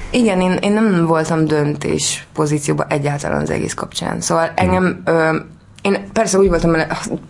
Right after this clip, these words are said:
Speaker 1: tök jó poén, és most nyilván abból nem lehet kiindulni, hogy, hogy ilyen öncenzúrából tudod, hogy most azért ne kerüljön be, mert ebből izé lesz, de én nem gondoltam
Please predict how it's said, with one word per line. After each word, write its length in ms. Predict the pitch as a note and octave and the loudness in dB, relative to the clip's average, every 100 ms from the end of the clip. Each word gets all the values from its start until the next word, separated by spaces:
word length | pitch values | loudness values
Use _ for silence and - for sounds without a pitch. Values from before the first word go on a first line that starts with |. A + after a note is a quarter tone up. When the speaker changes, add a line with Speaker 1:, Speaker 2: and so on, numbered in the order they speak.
| - - - - | -18 -16 -16 -8
Speaker 1:
tök 200 | - G#3+ | -4 2
jó 120 | G3 E3+ | 2 2
poén, 560 | F3+ F3 D3+ C#3+ C#3+ - - - E2 | 2 4 4 2 0 -6 -10 -4 0
és 180 | - F3 - | 2 0 -2
most 220 | E3 E3+ E3+ - - - | 0 0 0 -12 -20 -2
nyilván 320 | F3 F#3 D3+ | 2 4 4
abból 240 | D3+ D#3 | 2 2
nem 140 | E3 F3+ | 2 4
lehet 160 | D#3 | 2
kiindulni, 280 | D3 D3+ D3 C#3+ | 0 0 2 2
hogy, 100 | C#3+ - - - - - | -2 -10 -14 -16 -16 -6
hogy 120 | - D#3+ | 0 4
ilyen 180 | E3 | 4
öncenzúrából 920 | D#3+ F#3 F3 E3+ D#3 D#3 D#3 D3 D3 D#3 | 4 4 4 2 4 4 4 4 2 2
tudod, 220 | E3 D3 | 2 4
hogy 120 | D#3 | 2
most 160 | D3+ - | 2 2
azért 320 | D3+ D3+ D3 | 2 4 2
ne 100 | C#3 | 2
kerüljön 520 | C#3+ C3 C3+ C3 C3 | 0 0 0 0 2
be, 140 | C3+ | 0
mert 160 | C3+ C3+ | 0 2
ebből 360 | C3+ C3 C3+ B2 | 2 2 0 0
izé 340 | C3+ C3 C3 | 0 0 -2
lesz, 320 | C3 C#3+ - | 0 0 -2
de 160 | D#3 D3+ | 0 0
én 140 | - D#3 | 2 4
nem 140 | E3 | 4
gondoltam 840 | D#3+ C#3 G#2 A#2+ C#3+ C#2 B1+ - | 4 4 2 0 -4 -8 -8 -12